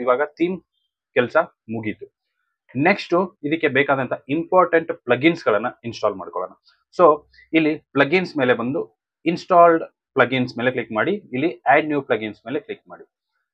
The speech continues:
So ಇಲ್ಲಿ ಕ್ಲಿಕ್ ಮಾಡಿದ್ರಪ್ಪ ಅಂತಂದ್ರೆ ಇಲ್ಲಿ ನಿಮ್ಗೆ ಏನಪ್ಪಾ ಅಂತಂದ್ರೆ ಕೆಲವೊಂದು ಪ್ಲಗಿನ್ಸ್ ಗಳು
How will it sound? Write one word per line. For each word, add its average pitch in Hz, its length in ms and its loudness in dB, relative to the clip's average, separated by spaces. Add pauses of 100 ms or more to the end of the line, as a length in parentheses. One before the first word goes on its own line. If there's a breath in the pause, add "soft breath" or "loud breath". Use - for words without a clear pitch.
So - 100 4
ಇಲ್ಲಿ 175 180 2
ಕ್ಲಿಕ್ 185 200 -6
ಮಾಡಿದ್ರಪ್ಪ 147 380 2
ಅಂತಂದ್ರೆ 123 260 -2 (100)
ಇಲ್ಲಿ 156 260 -2
ನಿಮ್ಗೆ 123 240 -4
ಏನಪ್ಪಾ 113 240 -6
ಅಂತಂದ್ರೆ 123 240 -8 (300)
ಕೆಲವೊಂದು 170 520 0 (280)
ಪ್ಲಗಿನ್ಸ್ 139 380 -2
ಗಳು 120 140 -2